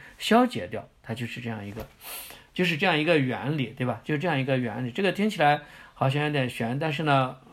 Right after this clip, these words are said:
我觉得，嗯，可能很多人在很多方面，你如果留意的话，都会这种，这，这种，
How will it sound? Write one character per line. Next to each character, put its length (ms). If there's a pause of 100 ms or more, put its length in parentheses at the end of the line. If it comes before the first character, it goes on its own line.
(140)
我 160
觉 120
得， 360 (300)
嗯， 400 (1080)
可 120
能 120
很 140
多 100
人 80
在 100
很 140
多 100
方 180
面， 200
你 140
如 140
果 140
留 300
意 80
的 120
话， 120
都 160
会 180
这 140
种， 380 (140)
这， 140 (140)
这 120
种， 320